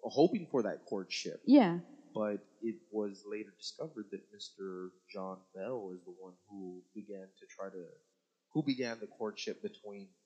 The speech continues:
Speaker 1: Richard Powell and her,
Speaker 2: Yeah.
Speaker 1: right?
Speaker 2: Mm-hmm. The spirit approached the teacher in a cornfield alone and told him that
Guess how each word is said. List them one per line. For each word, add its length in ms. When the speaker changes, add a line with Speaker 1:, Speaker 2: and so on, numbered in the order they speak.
Speaker 1:
Richard 280
Powell 380
and 80
her, 160
Speaker 2:
Yeah. 300
Speaker 1:
right? 120
Speaker 2:
Mm-hmm. 420
The 100
spirit 580
approached 520
the 80
teacher 400
in 100
a 80
cornfield 800
alone 520
and 140
told 300
him 140
that 280